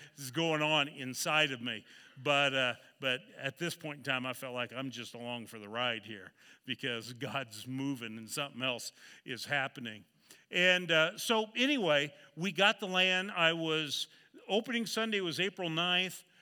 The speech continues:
I was signing paperwork on July seventh, and the church became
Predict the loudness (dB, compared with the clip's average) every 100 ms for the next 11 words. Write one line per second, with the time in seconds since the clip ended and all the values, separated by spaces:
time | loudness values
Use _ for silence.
0 | -6 -2 -2 -2 0 0 0 -6 -2 -2
1 | -2 -6 -2 0 0 -2 -8 -6 -6 -6
2 | -4 -2 -2 -2 -2 2 2 2 -4 -6
3 | -12 -20 -20 _ 0 2 2 0 -6 -4
4 | -4 -4 -10 -8 -2 0 0 -2